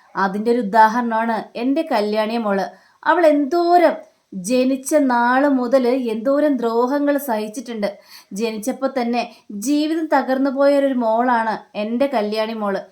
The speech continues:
ഇപ്പൊ കണ്ടില്ലേ, ദേ ഈ ഒരു നിലയിൽ അവൾ എത്തിയില്ലേ? അതിനെല്ലാം കാരണം എന്താ? ദൈവം തന്നെ. ദൈവമാണ് എൻ്റെ മോളെ തുണച്ചത്.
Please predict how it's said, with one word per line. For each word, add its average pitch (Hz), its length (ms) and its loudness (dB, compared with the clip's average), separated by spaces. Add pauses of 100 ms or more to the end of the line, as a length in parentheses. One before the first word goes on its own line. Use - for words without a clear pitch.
(160)
ഇപ്പൊ 214 300 -6 (100)
കണ്ടില്ലേ, 226 440 -2 (440)
ദേ 226 340 -4 (180)
ഈ 240 180 0
ഒരു 269 140 2
നിലയിൽ 262 460 2 (340)
അവൾ 311 240 4
എത്തിയില്ലേ? 285 480 0 (300)
അതിനെല്ലാം 202 560 0
കാരണം 226 380 2
എന്താ? 214 260 -2 (220)
ദൈവം 202 500 -2
തന്നെ. 202 280 -4 (200)
ദൈവമാണ് 247 640 2 (280)
എൻ്റെ 311 240 4
മോളെ 233 260 4
തുണച്ചത്. 208 560 -2